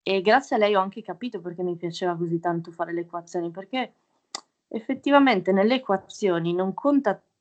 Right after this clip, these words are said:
tanto il risultato alla fine. Le equazioni sono quasi una spiegazione del, adesso la sto un po' tirando <laughs> forse, però quasi del karma, perché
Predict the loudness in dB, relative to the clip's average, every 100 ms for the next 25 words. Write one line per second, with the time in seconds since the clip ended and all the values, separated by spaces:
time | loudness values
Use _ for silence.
0 | _ 4 6 4 -4 -6 -4 -4 -6 -8
1 | -4 -4 -4 -8 -10 -10 -12 -12 -10 -8
2 | -8 -10 -14 -18 _ _ _ _ _ -4
3 | -4 0 0 0 -2 0 0 2 0 0
4 | -4 -2 -4 -4 -4 -4 -4 -6 -4 -4
5 | -8 -14 -14 -20 -16 -10 -8 -6 -2 -2
6 | 0 -4 -8 -16 -6 -6 -4 -6 -2 0
7 | 0 -2 0 -4 -4 -4 -2 -4 -8 -14
8 | -16 _ -20 -20 -12 -10 -6 -8 -8